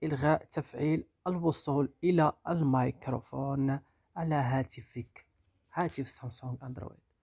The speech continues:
تقوم بالبحث على الضبط أو الإعدادات، تدخل إليه بهذه الطريقة.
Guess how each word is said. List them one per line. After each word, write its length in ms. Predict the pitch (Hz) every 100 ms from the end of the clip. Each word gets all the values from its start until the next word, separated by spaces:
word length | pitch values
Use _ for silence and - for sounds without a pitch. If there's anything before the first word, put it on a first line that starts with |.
| _ _ _
تقوم 300 | - - 123
بالبحث 380 | 117 117 117 -
على 120 | 117
الضبط 400 | 120 - 123 -
أو 100 | 127
الإعدادات، 680 | 127 151 156 170 180 196 208 _ _ _ _ _ _ _
تدخل 300 | - - 143
إليه 340 | 139 123 123
بهذه 360 | 120 113 113 -
الطريقة. 580 | - 170 180 196 220